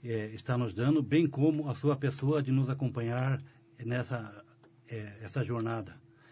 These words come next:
Uma jornada que, é, como já foi dito, ela não, ela é infinita agora. Ela vai ter que prosseguir porque, é, essa jornada nossa foi abraçada dos dois lados.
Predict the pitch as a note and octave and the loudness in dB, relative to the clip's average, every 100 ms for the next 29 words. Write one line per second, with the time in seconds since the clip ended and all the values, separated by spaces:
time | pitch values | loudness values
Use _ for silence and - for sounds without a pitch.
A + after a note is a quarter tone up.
0 | - - A#2+ A#2+ B2 A#2 B2+ C#3 C3+ C#3 | -20 -8 -2 0 0 0 0 0 -2 -2
1 | C3+ A#2+ A2 G2 - A2 G#2 B2 B2 G#2 | 0 0 -4 -8 -10 -8 -6 -2 -2 -2
2 | - A2+ F#2+ D3 - - - - - - | -4 -4 -2 -4 -4 -12 -14 -20 -20 -20
3 | - - A#2+ B2 C3+ C3 B2 A#2 - - | -20 -14 -6 -2 0 -2 -6 -10 -16 -20
4 | - B2 C3+ F3+ D#3 - - C3 - C3 | -6 2 4 4 2 -4 -16 -16 -6 0
5 | C#3 C#3 C#3 C#3+ C#3 C3 - - - - | 2 4 4 4 2 0 -4 -18 -20 -20
6 | - - - - - - - - - E3 | -20 -20 -20 -20 -20 -20 -20 -20 -2 0
7 | D3+ D3+ D3+ C3 A2+ A2+ G#2+ A#2 A#2+ B2+ | 4 6 6 4 2 0 0 -2 0 0
8 | C#3 D3+ C#3+ C3+ D3+ D3+ C#3+ A2+ D3 C#3+ | 0 -2 -6 -6 -4 -2 -2 0 -2 -2
9 | D3 C#3+ C#3+ C#3+ C#3+ C3 - - - - | -4 2 2 4 4 2 -2 -14 -20 -20
10 | - - B2+ A#2+ A2+ G#2+ G#2 G2 F#2+ - | -20 -12 -4 -2 -2 -2 -6 -10 -10 -12
11 | - - C#3 A#2 C3 B2+ C3+ B2+ C#3 C#3+ | -14 -8 -2 0 2 2 2 2 0 0
12 | C3+ - C#3 C#3 C3+ C3 B2+ - C3+ C#3+ | -4 -2 -2 0 -4 -4 -6 -4 -2 -2
13 | C#3+ C3+ A#2+ G#2 D3+ C#3 B2 A#2 F#2+ | -2 -2 -2 0 -2 0 -2 -2 -6